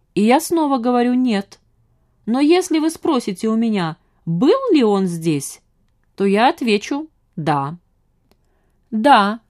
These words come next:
месье был здесь». Сыщики были в изумлении. «Послушай, ты, старая лиса, ведь ты прекрасно понимала, что я имел в виду, когда спрашивал, здесь ли он».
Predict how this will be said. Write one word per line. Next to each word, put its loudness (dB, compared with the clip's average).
месье 2
был 2
здесь». -2
Сыщики -6
были -4
в -6
изумлении. -6
«Послушай, 2
ты, 0
старая 4
лиса, -4
ведь -2
ты 2
прекрасно 2
понимала, 0
что -4
я 2
имел 0
в -2
виду, 0
когда -2
спрашивал, -2
здесь 0
ли -4
он». -6